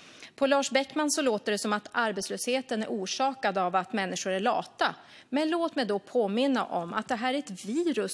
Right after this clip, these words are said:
som har orsakat den här krisen. Krisen är orsakad av ett virus, men inte ens då är Lars Beckman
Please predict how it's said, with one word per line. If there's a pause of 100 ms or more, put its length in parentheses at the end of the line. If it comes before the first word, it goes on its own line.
(120)
som
har
orsakat
den
här
krisen. (1200)
Krisen
är
orsakad
av
ett
virus,
men
inte
ens
då
är
Lars
Beckman